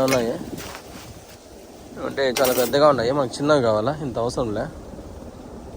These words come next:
అవి పెద్దగా ఉన్నాయి, లేకపోతే ఒక మోరడు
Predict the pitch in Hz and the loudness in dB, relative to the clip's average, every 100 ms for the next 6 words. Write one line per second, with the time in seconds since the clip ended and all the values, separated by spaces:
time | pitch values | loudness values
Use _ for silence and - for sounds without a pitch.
0 | - - - - - - - - - - | -14 -16 -16 -16 -16 -16 -16 -16 -16 -16
1 | - - - - - 135 156 165 123 156 | -16 -16 -16 -16 -14 -4 0 2 4 6
2 | 180 165 147 151 208 - - 135 139 160 | 8 8 8 6 2 -2 0 0 2 2
3 | 170 156 143 151 151 139 | 2 2 2 4 4 2